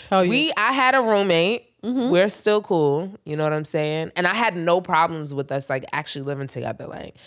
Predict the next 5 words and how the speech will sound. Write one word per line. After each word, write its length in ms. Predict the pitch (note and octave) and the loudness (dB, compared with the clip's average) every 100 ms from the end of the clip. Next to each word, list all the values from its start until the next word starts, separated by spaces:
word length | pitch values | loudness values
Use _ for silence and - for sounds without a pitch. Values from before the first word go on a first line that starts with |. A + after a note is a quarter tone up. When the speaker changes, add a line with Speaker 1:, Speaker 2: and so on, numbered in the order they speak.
| - - _ | -20 -20 _
Speaker 2:
but 140 | D#3 D#3 | -6 -2
this 240 | G3 G#3 | -2 -2
bitch, 240 | F#3+ F#3+ F#3 | -2 -2 -2
she 180 | G3 E3+ | -6 -6
loves, 1200 | C3+ C#3+ D3+ E3 F3+ F#3 G3 F#3 - - - | 0 4 6 6 6 4 2 -4 -14 -18 -20